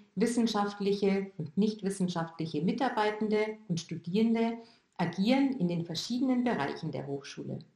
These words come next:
Die Koordination dieser Positionen sowie die Steuerung vielschichtiger Prozesse sind zentrale Governance-Aufgaben. Nachhaltigkeit mit all ihren Dimensionen, also ökologisch, sozial und ökonomisch,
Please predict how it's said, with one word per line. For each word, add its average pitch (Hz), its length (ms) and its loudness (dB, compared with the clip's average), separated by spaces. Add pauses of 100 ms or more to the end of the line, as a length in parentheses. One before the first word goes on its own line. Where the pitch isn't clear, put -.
(960)
Die 190 120 0
Koordination 196 880 2
dieser 190 240 4
Positionen 165 920 0
sowie 180 300 2
die 151 100 -4
Steuerung 226 720 2
vielschichtiger 226 720 -2
Prozesse 175 800 -4 (260)
sind 214 300 -2
zentrale 202 520 0
Governance-Aufgaben. 131 1160 -6 (1040)
Nachhaltigkeit 240 1000 0
mit 165 180 -2
all 175 280 0
ihren 175 180 2
Dimensionen, 165 840 -2 (340)
also 135 240 -10
ökologisch, 240 920 -2
sozial 185 680 2
und - 180 -4
ökonomisch, 196 840 0